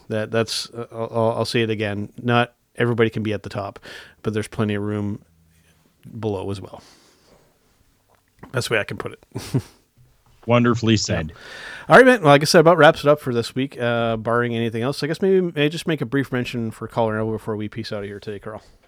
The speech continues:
Speaker 2: Definitely. We are partnered up with collar and elbow brand dot com. We are the first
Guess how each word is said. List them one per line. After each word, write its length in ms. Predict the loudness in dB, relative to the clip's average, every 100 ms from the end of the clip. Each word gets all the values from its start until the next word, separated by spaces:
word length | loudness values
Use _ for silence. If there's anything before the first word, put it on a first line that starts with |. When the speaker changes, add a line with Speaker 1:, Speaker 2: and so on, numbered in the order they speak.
| _ _ _ _ -20 -6
Speaker 2:
Definitely. 680 | 2 2 4 2 4 4 4
We 220 | 4 2
are 200 | 2 0
partnered 500 | 0 -4 -2 -4 -2
up 200 | -2 0
with 220 | -2 -2
collar 380 | -4 -2 2 4
and 100 | 2
elbow 380 | 2 2 2 0
brand 680 | -2 -4 -4 -6 -8 -12 -2
dot 380 | 0 0 -4
com. 540 | -4 -2 0 -2 -2 -4 _ _ _ -4
We 280 | 0 0 2
are 600 | 4 4 4 4 0 -2 _ _ _ _ _ _ _
the 220 | 2 2 2
first 880 | -4 0 2 2 -2 -8 -16 -18